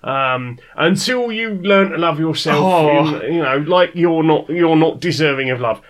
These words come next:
Speaker 1: I don't think I'm paraphrasing.
Speaker 2: Yeah, I,
Speaker 1: Uh,
Speaker 2: I
Speaker 1: I'm,
Speaker 2: know
Speaker 1: I'm
Speaker 2: the one you
Speaker 1: paraphrasing
Speaker 2: mean.
Speaker 1: and, and deliberately saying the, the wrong thing in that case, but that is basically what it, it amounts to. Like, you know.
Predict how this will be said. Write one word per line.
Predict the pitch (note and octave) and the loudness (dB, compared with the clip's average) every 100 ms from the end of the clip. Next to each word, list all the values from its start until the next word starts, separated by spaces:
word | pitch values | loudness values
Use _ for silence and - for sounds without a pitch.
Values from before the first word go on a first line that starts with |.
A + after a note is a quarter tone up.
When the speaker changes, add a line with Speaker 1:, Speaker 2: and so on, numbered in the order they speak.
| - | -8
Speaker 1:
I | C3 B2+ | -2 0
don't | C3 | -2
think | B2 B2 A2+ | -4 -8 -6
I'm | B2 A#2+ | -6 -4
paraphrasing. | A#2+ A2 A2+ A#2+ A#2 C#3+ F#3 | -2 -2 0 -2 -2 0 0
Speaker 2:
Yeah, | A3 G3 C#3+ C3+ | 2 2 2 2
I, | F#3+ | 2
Speaker 1:
Uh, | |
Speaker 2:
I | G#3 F3 G3+ | 2 4 4
Speaker 1:
I'm, | |
Speaker 2:
know | A3 B3 | 6 6
Speaker 1:
I'm | |
Speaker 2:
the | A3+ | 6
one | A3+ | 6
you | |
Speaker 1:
paraphrasing | A#3+ E3 E3+ D#3+ F3 | 4 4 4 4 4
Speaker 2:
mean. | |
Speaker 1:
and, | F3+ | 4
and | E3+ D#3+ | 2 2
deliberately | D#3+ C#3+ D3 C#3+ | 0 2 0 -2
saying | C#3 D#3 C#3 | -2 0 0
the, | C#3 D3 | 0 0
the | D3 | 0
wrong | C#3+ C#3 C3+ | 0 0 -2
thing | C#3+ D3+ | -2 -2
in | |
that | C3 B2 | -2 -4
case, | C#3+ D3+ | -4 -6
but | - F#3+ | -4 0
that | A3 G#3+ | 2 2
is | D3+ | -2
basically | A#2 B2+ D3+ B2+ B2+ C3 | -4 0 0 0 -8 -6
what | C3+ | -4
it, | A#2+ A#2+ A2+ | -4 -6 -6
it | C#3 | -6
amounts | A2+ A#2 A#2+ G2+ - | -2 -2 -4 -8 -10
to. | G#2+ A2+ | -8 -4
Like, | C3+ C#3 | -2 -2
you | C#3 | -2
know. | C3+ G#2+ | -6 -6